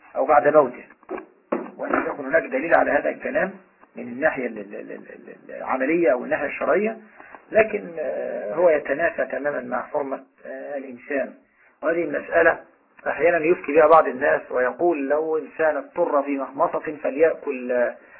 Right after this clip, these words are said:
فوجد أخيه ميتا أو مات أخوه، مات واحد فيهم فيأكل منه لحد ما إيه؟ لحد ما يجد." يعني النفس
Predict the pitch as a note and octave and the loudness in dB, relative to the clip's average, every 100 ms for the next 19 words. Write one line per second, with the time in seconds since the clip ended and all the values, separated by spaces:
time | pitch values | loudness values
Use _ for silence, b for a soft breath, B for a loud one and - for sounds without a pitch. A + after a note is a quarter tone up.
0 | B _ B2+ D3+ D3 C3 B2+ B2 D3 C3 | B _ 4 4 4 2 2 0 -4 -4
1 | B2 B2 D#3 C3+ B2+ B2+ C3+ D3 B2+ B2 | -6 -4 -2 -2 0 0 4 2 2 -2
2 | - D3+ C3 A2 - C3+ - - C3+ - | 0 -2 -2 -6 -8 -6 -4 -6 -6 -8
3 | D#3 C#3+ C3+ D3+ D3+ C3+ C3+ D3+ B2+ C#3 | -8 -6 0 2 2 -4 -6 -8 -6 -2
4 | C#3 B2 A#2+ C3+ C#3 b b b b b | -4 -4 -6 -4 -6 b b b b b
5 | - - C#3 B2 A#2+ B2 - - B B | -8 -2 -2 -2 -2 -4 -4 -16 B B
6 | B B _ C3+ C#3+ D3 - C3+ C3+ - | B B _ 0 2 2 0 0 -2 -4
7 | - | -4